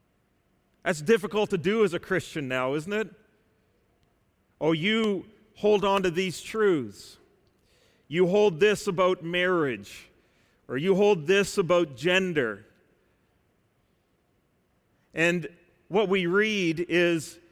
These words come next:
there was this conversation to provoke love and good works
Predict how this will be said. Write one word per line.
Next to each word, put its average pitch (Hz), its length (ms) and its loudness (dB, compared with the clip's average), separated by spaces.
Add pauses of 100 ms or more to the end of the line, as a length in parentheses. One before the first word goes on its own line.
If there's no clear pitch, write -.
(460)
there 180 180 4
was 185 160 2
this 180 180 -4
conversation 196 1400 -2 (180)
to 180 120 -2
provoke 170 460 0
love 185 320 2
and 180 120 -2
good 165 240 0
works 165 640 0